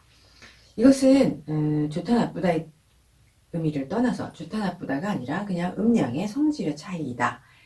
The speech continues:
이렇게 말씀드립니다. 그래서 이제 주거리 자수를 만나서 이루면, 예, 자축의, 어, 환경적인, 어, 영향을 받아서 그쪽의 직업을 추구를 하게 된다 이거죠.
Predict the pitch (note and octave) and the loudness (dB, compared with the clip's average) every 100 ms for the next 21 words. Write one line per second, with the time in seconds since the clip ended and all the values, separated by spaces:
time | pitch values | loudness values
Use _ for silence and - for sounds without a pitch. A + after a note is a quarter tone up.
0 | - D#3 - C#3 F3+ G#3 - - - - | -6 -4 -2 -2 -2 -2 -6 -10 -14 -14
1 | - G3+ C#3 A2+ G#2 - - - - - | -4 -2 -2 -6 -8 -10 -16 -20 -20 -20
2 | - - E3+ D#3 C#3+ C#3 A3 D4+ - - | -20 -10 -4 0 0 2 4 4 2 -14
3 | - - D3 C#3 D#3 D#3 F#3 F#3 F3 D3+ | -14 0 0 0 -4 -6 -2 2 2 2
4 | D3 D3+ D3+ C3+ C3+ F3 C4 D#4 - _ | 2 0 0 0 -2 2 2 0 -4 _
5 | C3 B2 A2 - _ _ _ _ - E3+ | -8 -6 -8 -12 _ _ _ _ -10 -8
6 | F3 - - C4 B3 C4+ C#4+ D4+ D#4 - | -8 -8 -2 0 4 8 8 6 2 -8
7 | B3+ C#3 - A3+ G#3 F3+ C#3+ C#3 B2+ A#2+ | -8 -8 -6 -2 0 2 0 0 -4 -8
8 | B2 G#3 A#3+ C#4+ - _ _ _ _ - | -4 0 2 0 -4 _ _ _ _ -20
9 | B2 B2 - _ _ _ _ _ _ D#3 | -18 -20 -20 _ _ _ _ _ _ 2
10 | F#3 E3+ D3+ C#3 F3+ C4 B3+ C#4 G3+ F#3 | 2 2 0 -2 -6 -2 0 0 0 2
11 | D3+ - - - - - - B2+ C#3 - | 2 0 -6 -6 -8 -10 -8 -8 -6 -8
12 | - C#3+ D3+ F3+ C#3+ B2+ B2+ A2+ - - | -6 -4 -4 -6 -10 -10 -8 -10 -12 -16
13 | - | -18